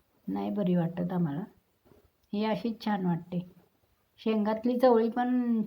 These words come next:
छान होते. कोथिंबीर थोडी, एवढं झालं म्हणजे बास होते.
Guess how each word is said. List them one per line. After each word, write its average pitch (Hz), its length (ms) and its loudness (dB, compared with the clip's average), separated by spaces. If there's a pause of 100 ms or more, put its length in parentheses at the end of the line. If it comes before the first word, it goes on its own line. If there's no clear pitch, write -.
छान 196 220 4
होते. 160 380 -2 (1400)
कोथिंबीर 190 540 0 (140)
थोडी, 180 260 -2 (3000)
एवढं 190 360 0
झालं 214 240 2
म्हणजे 208 280 0
बास 202 260 -2
होते. 180 380 -4